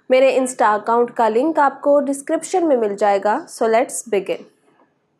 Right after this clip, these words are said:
आज से इकतीस बरस कबल उन्नीस सौ बानवे में जब इमरान खान क्रिकेट के आलमी फातिहा बनकर ट्रॉफी पाकिस्तान ला रहे थे, तो उसी बरस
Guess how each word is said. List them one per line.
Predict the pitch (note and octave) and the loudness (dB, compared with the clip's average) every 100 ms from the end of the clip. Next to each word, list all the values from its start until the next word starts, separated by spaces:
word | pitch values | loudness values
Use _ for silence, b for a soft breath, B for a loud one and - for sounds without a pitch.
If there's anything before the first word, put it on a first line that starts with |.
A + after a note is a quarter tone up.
| _ _ _ _ _ _ b b b | _ _ _ _ _ _ b b b
आज | C4+ C#4 D#4+ | 4 4 4
से | D#4 D#4+ D#4 | 2 2 4
इकतीस | D4 D4 C#4+ C#4+ D#4 D#4 | 2 0 -2 0 -6 0
बरस | B3+ C4 C4 | 0 0 0
कबल | C4+ A#3 B3+ | 0 2 2
उन्नीस | B3+ B3+ C4+ C4+ | 2 2 0 0
सौ | C4 | 2
बानवे | A#3+ A#3+ B3 C4 | 2 2 2 2
में | B3+ A#3+ B3 | 4 4 4
जब | B3+ | 2
इमरान | B3+ B3+ A#3+ A3+ | 0 2 2 2
खान | B3+ B3+ B3 C4 | 0 0 0 0
क्रिकेट | C4+ B3+ B3+ C4 | -2 -2 -2 0
के | C4 C4 | 0 2
आलमी | A#3+ A#3+ C4 C#4+ | 2 4 0 -4
फातिहा | C#4+ B3 A#3 C4 C#4 | 0 0 2 0 0
बनकर | A3+ G#3+ G#3 G#3 G#3+ b b - | 0 -2 -2 -2 -2 b b -2
ट्रॉफी | E4 D#4 D#4 F4+ | 2 2 2 0
पाकिस्तान | F4 B3+ C#4 C#4 - C#4 F4+ | 2 0 0 -4 0 2 4
ला | E4 A3+ | 4 4
रहे | G#3 A3 G3 | 2 2 0
थे, | G3+ A3 C4 B B B | 0 0 0 B B B
तो | F#4 | 0
उसी | - F4 G#4 G4 | 2 2 4 4
बरस | A#3+ G3 - | 4 0 -4